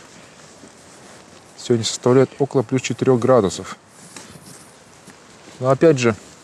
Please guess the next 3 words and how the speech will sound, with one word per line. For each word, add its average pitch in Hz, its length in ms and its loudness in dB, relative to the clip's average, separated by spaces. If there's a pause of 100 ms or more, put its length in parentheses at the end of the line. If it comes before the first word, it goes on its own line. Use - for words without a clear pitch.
(4000)
температура 135 560 0
плюс 135 220 0
четыре, 151 500 2